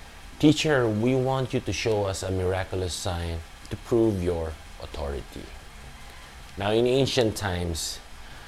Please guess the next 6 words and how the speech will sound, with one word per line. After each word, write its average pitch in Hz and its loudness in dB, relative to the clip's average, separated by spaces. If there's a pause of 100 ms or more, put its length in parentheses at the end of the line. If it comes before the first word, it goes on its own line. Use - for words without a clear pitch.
(360)
uh, 87 2 (160)
yung 127 4 (120)
tatanungin, 135 2
you 113 -2
know, 120 2
you 127 6